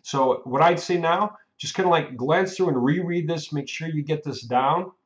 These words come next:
We did cover it, uh, and then let's move on to the next profit topic.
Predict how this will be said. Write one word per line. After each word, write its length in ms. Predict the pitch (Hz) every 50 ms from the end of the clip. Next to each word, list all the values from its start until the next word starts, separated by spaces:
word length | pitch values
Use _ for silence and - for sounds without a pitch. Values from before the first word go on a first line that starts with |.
| _
We 140 | - 127 123
did 220 | 120 151 170 165 -
cover 360 | - - 131 120 131 147 156
it, 240 | 185 196 - - _ _ _ _ _ _ _ _ _
uh, 440 | - 120 120 120 120 120 123 123 127
and 580 | 127 - 139 135 135 135 135 135 127 120 - - - - _ _ _ _ _ _ _
then 400 | 143 120 107 110 143 151 170 180
let's 220 | 170 160 156 - -
move 200 | 156 151 143 143
on 180 | 143 143 147
to 60 | 147 143
the 120 | 139 135
next 220 | 139 139 143 -
profit 360 | - - 175 196 185 - - - - _ -
topic. 320 | 107 113 104 - - -